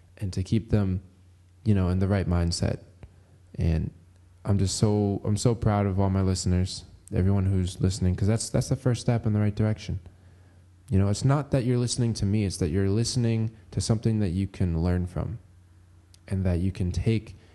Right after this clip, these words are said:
and use in your own life. And then when you take some of these things that I tell you guys and you apply them to your life, you'll see what I'm talking about. Right now, a lot of you are probably just listening and you're not, I, I,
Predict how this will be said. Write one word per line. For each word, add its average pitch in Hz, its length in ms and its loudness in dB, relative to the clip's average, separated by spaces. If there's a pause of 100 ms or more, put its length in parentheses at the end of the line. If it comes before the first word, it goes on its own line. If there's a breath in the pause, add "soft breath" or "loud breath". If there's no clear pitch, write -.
(140)
and 95 200 0
use 104 180 2
in 98 80 -2
your 90 120 0
own 92 220 0
life. 92 360 -2
And 92 100 -2
then 92 160 0
when 95 140 0
you 92 80 -2
take 147 260 0
some 127 140 -2
of 120 40 0
these 104 160 0
things 110 200 0
that 92 100 0
I 87 60 0
tell 127 180 0
you 123 140 -2
guys 80 360 -2 (640 soft breath)
and 113 100 2
you 104 100 4
apply 123 280 0
them 123 160 -2
to 117 120 -2
your 110 100 2
life, 127 260 -2
you'll 135 160 2
see 170 240 -2
what 160 140 2
I'm 131 100 0
talking 151 380 -2
about. 87 320 -2 (1120)
Right 123 220 2
now, 156 400 0 (180)
a 107 80 -2
lot 117 200 0
of 117 100 -2
you 123 100 2
are 113 40 -2
probably 107 280 0
just 90 180 -6
listening 117 540 -2 (640 loud breath)
and - 80 -6
you're 98 80 2
not, 101 240 0 (500)
I, 143 120 4
I, 147 160 -4